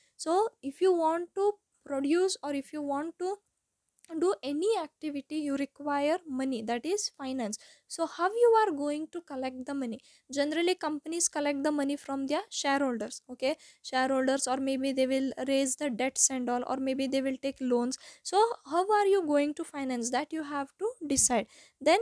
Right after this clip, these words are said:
it includes decision about customer credit and payment option. So now for your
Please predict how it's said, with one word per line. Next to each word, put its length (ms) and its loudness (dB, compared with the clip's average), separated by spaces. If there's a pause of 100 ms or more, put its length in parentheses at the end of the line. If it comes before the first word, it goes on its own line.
it 180 -2
includes 440 0
decision 580 0
about 380 0
customer 500 -4
credit 440 -8
and 180 -8 (120)
payment 460 -8
option. 340 -12 (340)
So 140 -6
now 260 0
for 220 -6
your 400 2